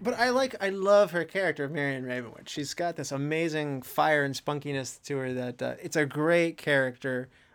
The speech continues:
uh, of all the characters that she's, she's definitely the one that I would wanna be around. And a nod to Marilyn Monroe from Asphalt Jungle. Like, her character's kinda despicable. Like, she's, she's totally, like, just using this older man and, like, you know,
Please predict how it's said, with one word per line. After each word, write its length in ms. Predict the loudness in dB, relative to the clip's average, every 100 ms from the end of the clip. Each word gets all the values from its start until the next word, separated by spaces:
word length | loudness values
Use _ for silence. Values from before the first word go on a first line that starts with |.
| -6
uh, 320 | -2 -2 -4 -10 _
of 140 | -6 -2
all 100 | -2
the 60 |
characters 420 | 0 -4 -4 -6 -6
that 160 | -8
she's, 300 | -6 -8 -8 -10 -8
she's 160 | -4
definitely 260 | 0 0 0
the 60 |
one 120 | -2 -4
that 100 | -4
I 40 |
would 140 | -4 -4
wanna 180 | -6
be 140 | -6 -4
around. 220 | -6 -8 -16 -20 -20 -12
And 300 | -2 -2 -2 -4
a 100 | -4
nod 380 | 2 4 4 2
to 100 | 2
Marilyn 380 | 4 4 4 4
Monroe 320 | 2 2 0
from 160 | 0
Asphalt 360 | -4 -4 -4 -4
Jungle. 400 | -4 -4 -4 -8
Like, 220 | -8 -6
her 100 | -4
character's 680 | -4 -4 -6 -4 -4 -4 -6
kinda 320 | -8 -4 -2
despicable. 880 | -2 -4 -6 -10 -8 -6 -6 -6 -8 -12 _ _ _ -2
Like, 200 | -2 -2
she's, 360 | -4 -4 -6
she's 200 | -10 -8
totally, 360 | -4 0 0 2
like, 180 | 0 0
just 240 | -2 -6
using 280 | -4 -4 -2
this 120 | -2
older 220 | -2 -2 -4
man 320 | -4 -4 -6
and, 80 | -6
like, 220 | -8 -10 _ _ _
you 100 | -10
know, 280 | -8 -8 -12